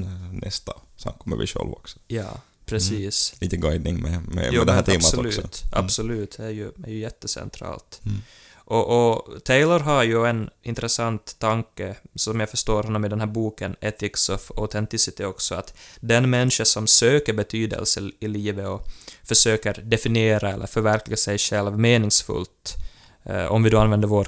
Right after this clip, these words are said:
Speaker 2: kulturs ideal,
Speaker 1: Ja.
Speaker 2: så måste ändå ha en bakgrund med viktiga språk och frågor om just livet för att göra det här. En större bakgrund med betydelse, ett sammanhang.
Speaker 1: Mm.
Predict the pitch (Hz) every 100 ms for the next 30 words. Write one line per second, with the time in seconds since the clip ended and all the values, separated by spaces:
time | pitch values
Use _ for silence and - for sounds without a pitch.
0 | - 107 - 104 104 - 104 107 104 113
1 | 131 - 95 87 - 123 117 127 156 -
2 | 120 120 107 113 110 - 117 110 139 160
3 | - 113 101 95 87 - - - _ -
4 | 110 104 107 - 117 113 - - 107 101
5 | 98 - 98 - - - 139 107 85 -
6 | - - 104 117 104 - - - 104 -
7 | - 101 98 - 104 107 117 107 104 -
8 | - 110 - 123 127 120 107 110 - 95
9 | 110 98 101 113 - 113 - - - -
10 | - 120 110 - 104 - - - - 98